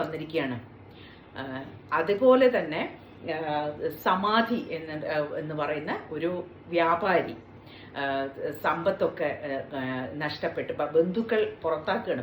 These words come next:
ബന്ധുക്കളിൽ നിന്നൊക്കെ വേർപെട്ട് ദുഃഖിതനായി വനത്തിലെത്തിപ്പെടുകയാണ്. അപ്പൊ ഇങ്ങനെയുള്ള രണ്ടു പേര് അവിടെ മീറ്റ് ചെയ്ത സമയത്ത് തങ്ങളുടെ ദുഃഖം അങ്ങോട്ടും ഇങ്ങോട്ടും ഷെയർ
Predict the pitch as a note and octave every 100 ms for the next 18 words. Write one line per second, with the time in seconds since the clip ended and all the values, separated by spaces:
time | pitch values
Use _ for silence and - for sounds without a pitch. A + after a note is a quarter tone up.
0 | D#3 E3 F#3 G3+ G#3 G3+ G3+ F#3+ F#3 F3+
1 | F#3 - D3 D3 E3 F3 - B2+ - -
2 | - - F3+ F3+ - C4 A#3 F#3+ C#3+ D3
3 | E3 - D3+ D3+ D3+ E3 D#3 - C#3+ C3
4 | A#2+ A2+ G#2+ F#2 G#3 C4 D4+ D4 C#4 G#3
5 | F#3+ G#3+ G#3 F#3 F3+ - D3+ D#3+ D3+ D3
6 | - D3+ C#3+ D#3 B2 B2+ - A#2 - -
7 | - - - E3+ F#3 G3+ A3 F3+ E3 G#3+
8 | G#3+ F#3+ F#3 F#3 G3+ F#3+ F3+ A3+ A#3 C#4
9 | A3+